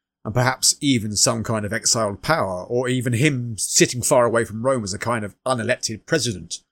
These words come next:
a ruler in name only, whilst others, including the Senate of course, ruled directly from Rome.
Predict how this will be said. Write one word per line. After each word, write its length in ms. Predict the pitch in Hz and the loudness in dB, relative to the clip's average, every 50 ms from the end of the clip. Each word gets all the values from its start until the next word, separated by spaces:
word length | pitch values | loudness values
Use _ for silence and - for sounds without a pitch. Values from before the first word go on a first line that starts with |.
| _ _ _ _ _ _ _ - | _ _ _ _ _ _ _ -6
a 80 | 117 | -6
ruler 480 | 117 120 151 165 156 139 117 110 110 117 | -2 2 4 4 4 4 4 2 2 0
in 120 | 120 113 | -2 -2
name 280 | 107 123 123 120 110 110 | 0 2 2 2 2 2
only, 300 | 123 139 135 117 104 95 | 2 2 2 0 -2 -2
whilst 340 | 92 98 104 101 95 - - | -2 -2 -2 -2 -2 -4 -2
others, 600 | - 131 135 113 113 95 90 - - - - - - | 0 0 0 0 -2 -2 -2 -2 -2 -2 -4 -6 -10
including 400 | 127 104 - 135 123 104 104 95 | -12 -6 -4 -4 -4 -4 -6 -4
the 100 | - - | 2 4
Senate 340 | - - 160 143 117 98 | 6 6 6 4 4 0
of 100 | 82 - | -6 -8
course, 440 | - - 98 92 92 - - - - _ _ _ _ _ _ _ _ _ _ - | -8 -8 -6 -2 0 0 -2 -2 -4 _ _ _ _ _ _ _ _ _ _ -2
ruled 240 | 135 151 143 117 | 0 2 2 2
directly 360 | 127 123 117 123 123 - 104 101 | 2 2 2 2 0 -2 -6 -10
from 200 | - 107 98 101 | -8 -8 -4 2
Rome. 340 | 123 156 139 104 85 78 | 4 4 4 4 0 -6